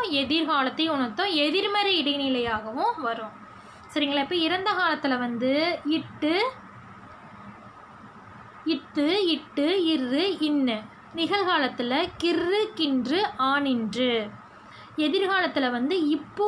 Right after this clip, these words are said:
இவ்வு வந்தா இது எதிர்கால இடைநிலை. எதிர்மறை இடைநிலைங்கும் போது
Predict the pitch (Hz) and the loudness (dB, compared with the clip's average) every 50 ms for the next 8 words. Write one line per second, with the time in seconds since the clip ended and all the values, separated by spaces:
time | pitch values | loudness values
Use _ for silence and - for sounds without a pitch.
0 | 427 415 349 320 302 262 269 311 339 339 302 269 240 226 226 262 311 381 415 320 | 4 4 4 4 4 2 2 2 2 2 2 0 0 0 0 0 2 2 2 2
1 | 339 294 262 262 226 294 302 285 294 277 277 285 302 294 262 254 247 233 226 226 | 2 2 2 2 2 2 2 4 4 4 4 2 2 2 2 0 0 -2 -2 -2
2 | 226 233 247 262 269 247 226 220 240 247 262 262 320 370 370 381 392 392 392 370 | -2 0 2 2 2 2 0 -2 -2 0 2 2 2 2 2 2 2 2 2 2
3 | 330 262 277 262 262 254 254 247 247 247 233 226 220 277 247 - | 2 2 2 2 2 2 0 0 -2 -2 -4 -4 -4 -2 0 0